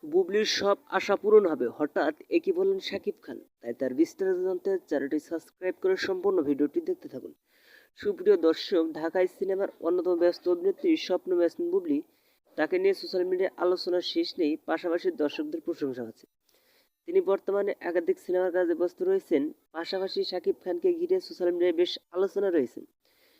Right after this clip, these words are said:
কারণ সম্প্রতি কয়েকদিন আগে ছেলে বীর ও শাকিবকে একসঙ্গে ঘোরাফেরা করেছিলেন বুবলি, আর সেই ছবিগুলো ইতিমধ্যেই সোশ্যাল মিডিয়ায় বেশ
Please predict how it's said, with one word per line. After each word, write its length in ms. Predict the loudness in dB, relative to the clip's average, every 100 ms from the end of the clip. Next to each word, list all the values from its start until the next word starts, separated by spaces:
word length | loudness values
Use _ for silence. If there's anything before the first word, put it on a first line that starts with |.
| _ _
কারণ 180 | -2 -2
সম্প্রতি 480 | -2 -2 2 0 2 -2
কয়েকদিন 380 | 0 0 0 -4
আগে 240 | 0 0
ছেলে 260 | 0 0 0
বীর 260 | 2 0 0 -2
ও 60 | -4
শাকিবকে 580 | -2 -8 -6 -6 -4 -6 -4
একসঙ্গে 420 | -12 -4 0 0
ঘোরাফেরা 420 | 0 -2 0 0 0
করেছিলেন 400 | -2 -2 -4 0
বুবলি, 300 | -2 0 -2 -2 _ _ _ _
আর 80 | -8
সেই 240 | 2 4 4
ছবিগুলো 440 | 0 0 0 2 2
ইতিমধ্যেই 560 | 2 0 -2 2 2 2
সোশ্যাল 280 | 0 -4 0
মিডিয়ায় 260 | 2 4
বেশ 140 | 2